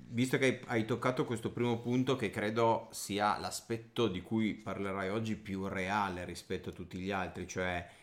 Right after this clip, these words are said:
è sì una, un valore, un K P I finanziario, senza ombra di dubbio, ma ricordiamo anche un attimino a chi ci sta ascoltando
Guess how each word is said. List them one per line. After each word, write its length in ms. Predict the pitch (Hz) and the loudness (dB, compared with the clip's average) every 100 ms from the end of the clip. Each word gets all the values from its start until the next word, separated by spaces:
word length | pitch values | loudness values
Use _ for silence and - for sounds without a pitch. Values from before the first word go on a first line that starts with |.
| _ | _
è 160 | - 92 | -6 -4
sì 280 | - 131 127 | 2 8 8
una, 360 | 107 101 101 98 | 8 4 -2 -4
un 180 | 98 | -4
valore, 440 | 95 101 110 110 110 | -2 2 4 4 4
un 120 | 98 | 0
K 140 | 101 | -2
P 100 | 85 | -4
I 220 | 95 98 101 | -2 -2 -2
finanziario, 840 | 107 92 90 85 101 90 90 107 | -4 -6 -6 -4 -2 -2 -2 -2
senza 320 | 113 92 82 | -2 -4 -6
ombra 200 | 87 90 | -6 -4
di 80 | 101 | -2
dubbio, 300 | 101 90 101 | -2 -2 -2
ma 160 | 101 98 | -2 -2
ricordiamo 680 | 107 - 113 104 113 113 101 | -2 -2 -4 0 0 2 0
anche 220 | 104 104 | -2 -2
un 80 | 95 | -6
attimino 520 | - 104 113 104 92 | -4 -2 0 0 -2
a 60 | |
chi 140 | 92 104 | -4 -8
ci 120 | 101 | -8
sta 140 | 90 | -6
ascoltando 800 | 98 - 117 104 101 107 113 104 | -6 -2 -2 -2 0 2 2 2